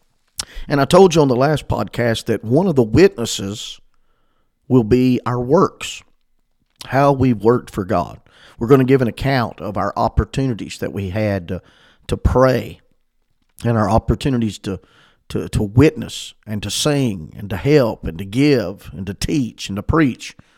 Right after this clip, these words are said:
And our works are gonna be a witness at the judgment. God's gonna make us accountable of those lost opportunities that we did not take advantage of. And I, I wonder, how are we gonna feel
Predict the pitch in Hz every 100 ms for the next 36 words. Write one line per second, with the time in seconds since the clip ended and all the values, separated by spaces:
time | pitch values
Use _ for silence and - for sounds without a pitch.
0 | _ _ _ _ _ - 101 160 147 196
1 | - - 120 131 117 127 117 208 - -
2 | 107 107 139 175 76 82 120 151 156 147
3 | 131 123 123 - - - 113 104 101 104
4 | - - _ _ 107 101 117 110 101 110
5 | 143 165 - - 139 131 110 - 170 170
6 | - - - - - _ _ _ _ _
7 | - - 117 131 117 127 - 131 - 92
8 | 120 135 117 - - - - _ _ _
9 | _ _ _ _ _ - 123 156 151 160
10 | 165 175 113 113 160 156 135 127 131 120
11 | 87 - 160 165 117 - -